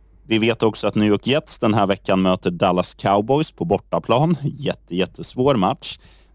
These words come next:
Dolphins kan vara, vid en seger här, det enda obesegrade laget i divisionen. Och sätter man sig liksom i, eh, den positionen så man har råd att förlora en match, det är en ganska skön känsla.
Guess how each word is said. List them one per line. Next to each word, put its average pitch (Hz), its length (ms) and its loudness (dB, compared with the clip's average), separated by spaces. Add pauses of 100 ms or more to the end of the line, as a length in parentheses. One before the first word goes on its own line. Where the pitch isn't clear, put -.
(140)
Dolphins 139 560 0
kan 160 300 0
vara, 85 380 0 (400)
vid 107 100 0
en 98 120 2
seger 110 380 0
här, 87 160 0
det 95 120 0
enda 104 480 0
obesegrade 85 800 -2
laget 117 400 0
i - 20 -10
divisionen. 90 720 -2 (340)
Och 107 100 -8
sätter - 440 -8
man 131 180 2
sig 113 160 -6
liksom 101 520 -2
i, 95 300 -4 (460)
eh, 87 140 -8
den 110 340 0
positionen 104 960 -2
så - 160 -12
man 98 180 2
har 98 180 2
råd 104 400 0
att 98 120 -4
förlora 131 440 0
en 76 120 -4
match, - 380 -10 (160)
det 95 60 -4
är 104 40 2
en 131 60 2
ganska 120 320 0
skön 98 280 0
känsla. 98 540 -2